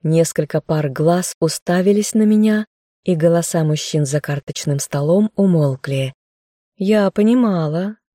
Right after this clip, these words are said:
что ступила на тонкий лед. Александра Антоновна поджала губы, и ее взгляд стал колючим. Кажется, не миновать мне нравоучений.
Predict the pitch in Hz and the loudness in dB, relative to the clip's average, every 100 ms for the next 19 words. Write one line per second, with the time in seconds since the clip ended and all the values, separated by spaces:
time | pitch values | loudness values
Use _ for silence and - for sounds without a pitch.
0 | _ _ - - - 202 - 247 - 202 | _ _ -18 -4 -2 -2 0 -2 0 2
1 | 196 196 214 226 185 175 170 190 202 185 | 2 2 2 0 0 0 0 -2 0 0
2 | 160 143 - - _ _ _ _ _ 170 | -2 -2 -10 -20 _ _ _ _ _ -2
3 | 156 156 - 170 160 165 160 156 180 196 | -2 -2 0 2 2 2 2 2 2 2
4 | 190 196 - 185 139 156 151 156 139 139 | 2 0 0 -4 0 0 0 0 0 0
5 | 147 190 220 _ _ _ - 156 151 147 | 2 0 -2 _ _ _ -2 0 2 0
6 | 135 127 139 147 190 - 156 143 - 151 | -2 -4 -2 0 -2 -4 -2 -2 -2 -2
7 | 139 135 147 131 127 _ _ _ _ 151 | -2 -4 -4 -4 -8 _ _ _ _ 0
8 | 185 208 240 - 226 220 214 208 208 160 | 0 2 0 0 2 4 4 4 2 2
9 | 165 175 170 175 160 147 143 147 147 - | 0 0 0 2 0 -2 -2 -2 -4 -4
10 | 143 131 127 127 123 | -4 -4 -6 -8 -12